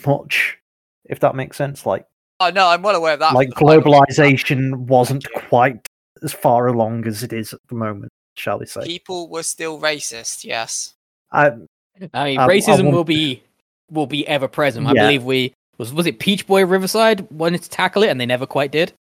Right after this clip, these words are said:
Speaker 1: Oh, yes.
Speaker 2: But, the, okay,
Speaker 1: Yes.
Speaker 2: yeah, it, it mentioned it
Speaker 1: <laughs>
Speaker 2: and how you can't, but it also wasn't, you know, putting, being like, "Here's all the black people on their tribal island."
Speaker 3: <laughs> They
Speaker 1: And
Speaker 3: d-
Speaker 1: also, to be fair,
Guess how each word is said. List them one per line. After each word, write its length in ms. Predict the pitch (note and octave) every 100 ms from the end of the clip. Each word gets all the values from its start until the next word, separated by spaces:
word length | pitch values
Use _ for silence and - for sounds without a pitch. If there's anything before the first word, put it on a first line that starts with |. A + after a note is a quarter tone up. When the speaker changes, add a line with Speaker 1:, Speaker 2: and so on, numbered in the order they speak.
| _ _ _
Speaker 1:
Oh, 300 | - - A3 B2+ -
yes. 260 | C#3+ E3+ F#3+
Speaker 2:
But, 140 | A#3+ B3+ -
the, 220 | B3 -
okay, 220 | A3+ A#3+ F3+
Speaker 1:
Yes. 180 | -
Speaker 2:
yeah, 240 | A3+ G3 D#3 -
it, 220 | G3+ G#3
it 180 | A3+ G#3
mentioned 420 | B3 A3 G3+ F3
it 140 | D#3+ D#3
Speaker 1:
<laughs> 60 |
Speaker 2:
and 80 | C#3+
how 140 | D#3
you 180 | D3+ D3+
can't, 200 | D#3 D#3
but 260 | D#3+ D#3+ E3+
it 80 | F#3
also 340 | G3+ F#3+ G3
wasn't, 540 | D#3+ E3+ E3 E3+ D#3 _ _ _ _
you 240 | D#3+ E3+
know, 400 | D3 B2+ A#2+ A#2 _
putting, 480 | - D3+ D3 C#3+ C#3 D#3
being 200 | D3+ C#3+
like, 180 | C#3 C#3
"Here's 300 | - D3 -
all 140 | D3
the 80 | C#3
black 280 | D3+ D3 -
people 320 | C3+ A#2+ B2+
on 140 | B2
their 100 | B2+
tribal 440 | B2 C#3+ B2+ B2+ B2+
island." 320 | B2+ - - - - -
Speaker 3:
<laughs> 440 | G#3 - G3 G3+
They 180 | E3 E3+
Speaker 1:
And 120 | E3+
Speaker 3:
d- 40 | E3+
Speaker 1:
also, 440 | F#3+ G#3 G3 F3
to 120 | D3
be 120 | D3+ C3+
fair, 440 | - A#2 A2 B2